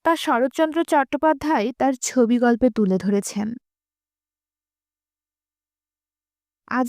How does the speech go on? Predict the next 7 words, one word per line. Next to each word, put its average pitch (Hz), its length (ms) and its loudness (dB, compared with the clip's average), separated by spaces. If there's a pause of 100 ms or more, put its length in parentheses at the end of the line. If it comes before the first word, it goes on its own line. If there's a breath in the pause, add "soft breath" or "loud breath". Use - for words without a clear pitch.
এ 220 100 4
পর্যন্তই। 208 720 0 (1800)
দেখা 240 280 2
হবে 330 240 2
অন্য 214 260 6
কোনো 214 200 4
ভিডিওতে। 208 540 0